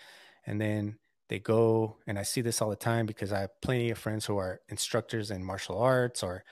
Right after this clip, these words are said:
coaches in baseball or in football. And the parents will go and take the kids, and they want the kids to be active and play sports.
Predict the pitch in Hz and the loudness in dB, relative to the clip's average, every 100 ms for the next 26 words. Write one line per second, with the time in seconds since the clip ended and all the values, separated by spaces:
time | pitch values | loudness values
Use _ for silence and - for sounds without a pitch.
0 | - - 131 127 - 117 113 90 85 110 | -20 2 4 4 2 0 0 -4 -4 -2
1 | 127 - 120 113 107 95 - 135 123 127 | -2 0 2 2 2 -2 -2 0 2 2
2 | 127 123 - - - - 98 95 147 147 | 2 0 -6 -20 -16 -8 -8 2 4 6
3 | 135 113 107 117 107 - 117 110 - 139 | 4 0 0 0 0 -4 -4 -6 0 0
4 | 131 123 95 90 113 160 175 160 160 151 | 2 -2 -4 -4 0 2 0 -2 -2 -2
5 | - 120 110 113 135 - 104 101 - 107 | -4 -4 0 0 0 -2 -4 -2 -2 -2
6 | - - 156 123 - | 0 4 6 6 0